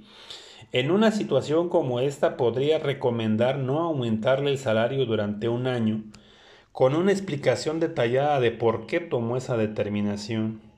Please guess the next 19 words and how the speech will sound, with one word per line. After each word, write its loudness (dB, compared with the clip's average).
Infórmele 2
a -2
su -2
subordinado 0
por 0
adelantado 0
que -4
si -4
el -2
trabajo 0
no -2
mejora, 2
no 2
tendrá 0
un 0
incremento -4
en -2
su -12
paga. -6